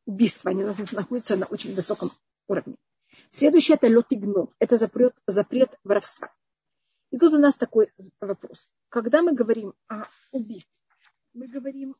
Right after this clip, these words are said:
о запретах запрещенных отношений, которые они находятся на самом высоком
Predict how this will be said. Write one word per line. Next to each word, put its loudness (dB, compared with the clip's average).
о -10
запретах -4
запрещенных -4
отношений, -8
которые 2
они 6
находятся 0
на -2
самом 0
высоком 0